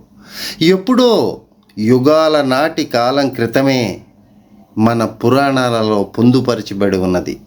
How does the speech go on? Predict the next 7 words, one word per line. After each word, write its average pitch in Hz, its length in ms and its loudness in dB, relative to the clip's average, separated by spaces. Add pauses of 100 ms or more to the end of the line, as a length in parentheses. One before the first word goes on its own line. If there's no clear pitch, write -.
(140)
అదే 147 360 0
మన 113 200 -2
సనాతన 131 540 -2
ధర్మం 113 340 0
యొక్క 104 320 -2
గొప్పతనం. 90 600 -4 (420)
అయితే 151 480 -2